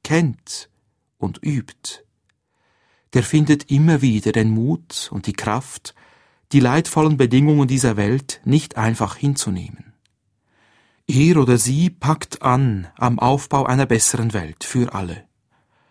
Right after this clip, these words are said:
arbeitet mit an der Verwirklichung dieser kommenden Welt, die schon anfanghaft mitten unter uns ausstrahlt.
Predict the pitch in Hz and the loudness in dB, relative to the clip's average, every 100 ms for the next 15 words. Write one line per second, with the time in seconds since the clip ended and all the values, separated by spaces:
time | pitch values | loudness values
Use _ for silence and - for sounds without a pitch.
0 | _ - 131 156 160 156 165 - 170 - | _ -2 0 0 -2 -2 -2 2 2 2
1 | - - _ _ _ _ 127 120 113 117 | -8 -14 _ _ _ _ -4 -2 -2 -2
2 | 107 131 - 143 - 127 127 120 123 131 | 0 0 0 -8 -4 -4 -4 -4 -4 -4
3 | - 113 110 113 113 104 98 95 - - | -2 -2 -2 -2 -2 -2 -4 -8 -14 -20
4 | _ _ _ _ _ _ - 123 - 135 | _ _ _ _ _ _ -2 -2 2 0
5 | 143 147 123 131 139 135 113 117 - - | 0 0 -2 -2 -4 -4 -4 -8 -10 -12
6 | - 117 - - 120 120 123 107 110 110 | -6 -6 -6 -8 -6 -6 -8 -6 -6 -6
7 | - - _ - 82 82 - - 82 - | -8 -10 _ -10 -8 -6 -8 -8 -10 -10
8 | - _ - | -20 _ -20